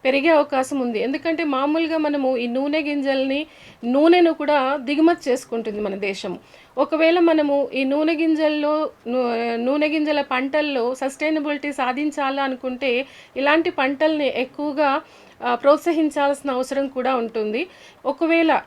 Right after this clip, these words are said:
ఈ పొద్దుతిరుగుడు పంట వేసుకున్నట్టయితే మంచి మార్కెట్ లింకేజెస్ ముందుగానే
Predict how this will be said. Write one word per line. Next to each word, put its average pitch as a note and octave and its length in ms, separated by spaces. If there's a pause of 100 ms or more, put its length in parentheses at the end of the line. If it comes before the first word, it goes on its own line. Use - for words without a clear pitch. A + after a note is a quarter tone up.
(220)
ఈ C#4+ 80
పొద్దుతిరుగుడు E4 640
పంట C4+ 320
వేసుకున్నట్టయితే B3 920 (420)
మంచి F4 320
మార్కెట్ C#4+ 460
లింకేజెస్ C4 720
ముందుగానే C#4+ 540